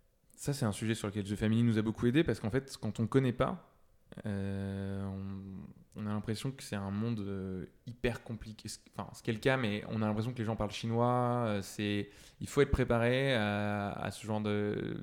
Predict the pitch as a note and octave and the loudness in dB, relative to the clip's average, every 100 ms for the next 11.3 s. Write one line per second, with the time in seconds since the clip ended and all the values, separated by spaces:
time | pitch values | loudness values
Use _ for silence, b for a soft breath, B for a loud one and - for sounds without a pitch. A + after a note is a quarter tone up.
0 | G2+ G#2+ G#2 G#2+ G#2 - B2 C3 C3+ C3+ | -4 -2 0 0 -2 0 4 6 4 2
1 | - b b b b - G#2 G#2 G#2 - | -4 b b b b -2 0 0 -2 -4
2 | A2 A2 A2+ C3+ D3 A2 - A#2+ A2+ A2 | 0 0 0 0 0 -2 -6 -2 0 0
3 | A2 C#3+ C#3+ C#3 C3+ - A2+ - G#2+ G#2 | 0 0 2 0 -2 -2 -4 -4 -4 -4
4 | G#2+ G#2 B2 - G#2 G#2 - B B - | -4 -2 -2 0 0 0 -4 B B -6
5 | F#2+ C#3 C3 A2 G#2+ G#2+ G#2 G2+ - A#2 | 2 4 4 4 4 4 2 2 2 2
6 | A2 G#2+ A#2+ C3+ - - G#2 G2+ G2+ G#2 | 2 2 2 0 -4 -4 -2 0 0 -2
7 | - b b b b b b b b b | -6 b b b b b b b b b
8 | _ _ _ _ - A2 A#2+ A2+ G#2+ - | _ _ _ _ -2 4 4 4 0 0
9 | G#2+ - A2+ A#2 A2 G2+ G2+ G#2 G#2 G#2 | -2 0 0 2 4 4 2 2 2 0
10 | G2+ A#2+ G#2 G2+ G#2 G2 G2 G2 G2 G2+ | 0 0 2 0 -2 -4 -4 -6 -4 -2
11 | G2+ G2 | -4 -6